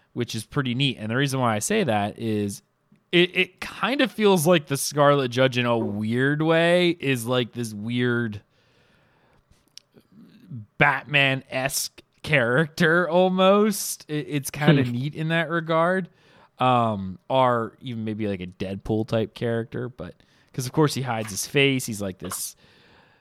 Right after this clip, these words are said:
Speaker 1: It, it, it's pretty neat. Like, it, the whole, the whole line is he's this vigilante,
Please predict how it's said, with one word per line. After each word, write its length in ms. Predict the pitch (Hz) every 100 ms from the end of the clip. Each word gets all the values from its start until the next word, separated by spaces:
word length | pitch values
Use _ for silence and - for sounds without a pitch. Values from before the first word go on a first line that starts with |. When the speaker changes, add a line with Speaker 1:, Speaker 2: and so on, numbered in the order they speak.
| _
Speaker 1:
It, 720 | - - - - 233 - 220 _ -
it, 160 | 196 175
it's 180 | 190 160
pretty 240 | 220 190
neat. 280 | 147 104 - -
Like, 320 | 131 120 -
it, 300 | 165 175 151
the 100 | 170
whole, 400 | 175 254 233 165
the 140 | 156
whole 200 | 170 214
line 240 | 208 202 175
is 100 | 139
he's 200 | 143 127
this 200 | 135 120
vigilante, 1080 | 117 143 143 117 120 131 131 107 90 90